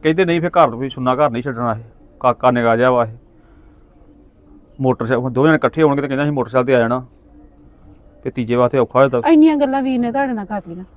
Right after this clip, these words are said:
Speaker 1: ਆਹੋ।
Speaker 2: ਉਹ ਕੋ ਤਾਂ ਫੋਨ ਕਰਨ ਦਾ ਟਾਈਮ ਨਹੀਂ ਹੁੰਦਾ, ਕਿੱਥੇ ਕਰ ਲਈਆਂ ਹੋਣੀਆਂ? ਝੂਠ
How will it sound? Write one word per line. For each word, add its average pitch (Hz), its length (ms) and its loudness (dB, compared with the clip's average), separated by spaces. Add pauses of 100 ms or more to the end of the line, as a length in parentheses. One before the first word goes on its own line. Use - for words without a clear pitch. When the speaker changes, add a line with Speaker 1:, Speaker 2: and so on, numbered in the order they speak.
(280)
Speaker 1:
ਆਹੋ। 131 460 4 (480)
Speaker 2:
ਉਹ 415 200 4
ਕੋ 427 120 2
ਤਾਂ 381 120 2
ਫੋਨ 302 260 4
ਕਰਨ 269 220 0
ਦਾ 277 160 2
ਟਾਈਮ 294 280 0
ਨਹੀਂ 349 140 4
ਹੁੰਦਾ, 349 240 2
ਕਿੱਥੇ 440 300 -2
ਕਰ 349 200 4
ਲਈਆਂ 247 220 -4
ਹੋਣੀਆਂ? 320 260 -2
ਝੂਠ 370 280 2